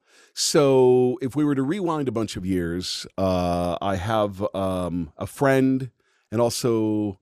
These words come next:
a mentor, and you know him, many of you know him, uh, and if you don't,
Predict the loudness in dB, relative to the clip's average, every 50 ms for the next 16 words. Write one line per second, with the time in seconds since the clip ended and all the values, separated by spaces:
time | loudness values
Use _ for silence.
0 | _ _ _ _ -2 0 0 2 0 0 -2 -2 0 0 -2 -2 -4 -8 -10 -6
1 | -2 -2 0 0 0 -2 -4 -6 -8 -10 -12 -10 -6 -2 2 2 4 4 4 4
2 | 2 2 0 -2 -2 0 2 2 4 4 4 4 2 0 -2 -4 -4 -2 -2 -4
3 | -4 -4 -4 -2 -2 -2 -2 -4 -6 -6 -4 -4 -4 -4 -4 -4 -4 -2 -2 -4
4 | -4 -6 -8 -4 -2 0 0 0 -2